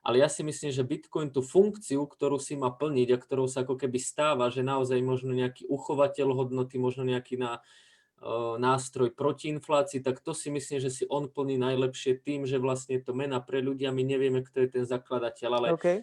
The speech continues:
Speaker 1: čo sa týka technickej stránky, čo sa týka rýchlosti transakcií, čo sa týka ďalších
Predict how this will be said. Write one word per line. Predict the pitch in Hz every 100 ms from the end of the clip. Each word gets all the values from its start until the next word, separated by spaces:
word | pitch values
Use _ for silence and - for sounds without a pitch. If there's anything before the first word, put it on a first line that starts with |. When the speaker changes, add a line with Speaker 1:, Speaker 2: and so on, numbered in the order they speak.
| - _ -
Speaker 1:
čo | 147 135
sa |
týka | 135 143 - 117
technickej | 170 - 185 175 - 156
stránky, | - 156 147 143 139 139
čo | 131
sa | 131 131
týka | 131 131 123
rýchlosti | 151 185 170 160 - 151
transakcií, | 147 143 135 131 - - 127 127
čo |
sa | 127 127
týka | 131 131 127
ďalších | 123 143 147 131